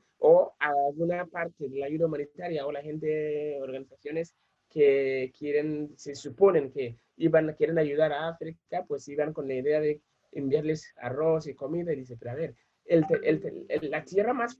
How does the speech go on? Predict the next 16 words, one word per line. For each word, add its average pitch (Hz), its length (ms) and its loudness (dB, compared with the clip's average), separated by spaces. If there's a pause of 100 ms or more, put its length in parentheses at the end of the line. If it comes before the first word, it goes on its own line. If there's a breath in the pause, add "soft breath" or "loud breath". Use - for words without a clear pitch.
fértil 190 440 0
del 135 140 -8
mundo 156 340 -4
que 139 160 -10
yo 143 220 -8
he 170 80 -8
vivido, 160 400 -8
al 131 140 -8
menos 147 200 -8
de, 143 240 -12
de 135 200 -10 (200)
mi 143 80 -6
poca 170 280 0
experiencia 170 440 -2
de 143 60 -8
vida, 151 380 -6